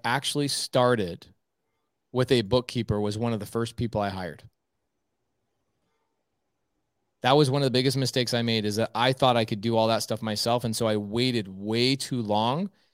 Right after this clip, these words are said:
And I made mistakes for literally three years, thinking it was just fine. I'd figure it out. It was, like, one of those things. I'll figure it out in four months. I'll figure it out in three months. I'll hire somebody or whatever else. And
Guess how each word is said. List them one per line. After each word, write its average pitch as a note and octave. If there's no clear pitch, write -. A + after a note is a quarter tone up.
And B2
I B2+
made C3
mistakes C#3
for A2+
literally D3+
three C#3
years, B2
thinking C3+
it A#2
was A2+
just C3+
fine. A#2
I'd G2
figure C#3
it B2+
out. A2
It A2
was, G#2
like, G#2
one B2
of A#2+
those A#2
things. G2
I'll A2
figure C#3+
it C3
out B2
in A2+
four A2+
months. G2
I'll G#2
figure C3
it B2
out A#2
in A2+
three A2+
months. G#2
I'll F2+
hire A#2
somebody G2+
or F#2+
whatever G2+
else. F#2+
And C3